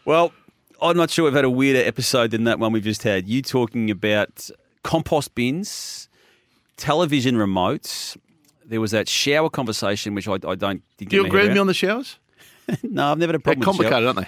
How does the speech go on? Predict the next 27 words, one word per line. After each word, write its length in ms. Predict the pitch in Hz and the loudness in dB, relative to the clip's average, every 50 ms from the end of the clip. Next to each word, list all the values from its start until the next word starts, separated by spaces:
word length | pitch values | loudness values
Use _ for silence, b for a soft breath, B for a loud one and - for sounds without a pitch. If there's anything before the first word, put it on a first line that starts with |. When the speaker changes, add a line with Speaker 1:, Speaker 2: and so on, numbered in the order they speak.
| - _ | -6 _
Speaker 1:
Apart 280 | - - - 147 143 127 | -6 0 0 0 0 0
from 80 | 131 | -2
that 140 | 135 127 - | -4 -4 -4
first 380 | - - - 156 160 160 - - | -6 -6 -2 0 0 0 0 -2
time 220 | - 147 143 131 | -2 -2 0 0
when 60 | 127 | 0
I 40 | 123 | 0
was 80 | 117 104 | 0 0
in 140 | 110 110 110 | 0 0 2
Europe, 320 | 113 127 147 180 202 - - - - - | 2 2 2 0 0 -4 -14 -20 -18 -6
when 160 | 110 123 120 | -2 0 2
I, 140 | 113 107 107 | 2 2 0
you 180 | 95 - 98 | 0 0 0
had 120 | 117 123 - | -2 0 -2
the 100 | 117 110 | -4 -4
three 360 | - - - - - 139 147 | -4 -8 -16 -6 -2 -2 0
buttons, 280 | 107 107 117 156 170 120 | 2 2 0 0 0 0
I'll 60 | 110 | 0
give 160 | 101 143 127 | 0 0 -2
you 60 | 127 | 0
that, 180 | 104 120 160 - | 0 0 -2 0
but 180 | _ 123 113 - | _ -4 -4 -2
not 180 | 131 147 170 165 | -2 -2 -2 0
in 60 | 139 | 0
Speaker 2:
You 20 | 113 | 0
Speaker 1:
Australia. 220 | 202 220 240 208 | 2 2 2 4
Speaker 2:
don't 60 | 147 | 4